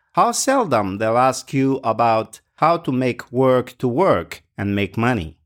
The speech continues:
Of these three things people can do, they usually do the first one, which is the easiest and least profitable in the long run. The first one is amputate your pay. <laughs>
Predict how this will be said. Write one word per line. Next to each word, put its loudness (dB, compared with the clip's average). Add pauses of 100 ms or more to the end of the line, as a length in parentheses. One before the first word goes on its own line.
Of 0
these 0
three -2
things -2
people -2
can -2
do, 0
they 2
usually 0
do 2
the 0
first -2
one, 0
which 0
is -2
the -2
easiest 0 (180)
and 2
least -2
profitable -2
in -2
the 0
long -2
run. -2 (220)
The -2
first 0
one 2
is 0 (160)
amputate 0
your 0
pay. -2 (180)
<laughs> -10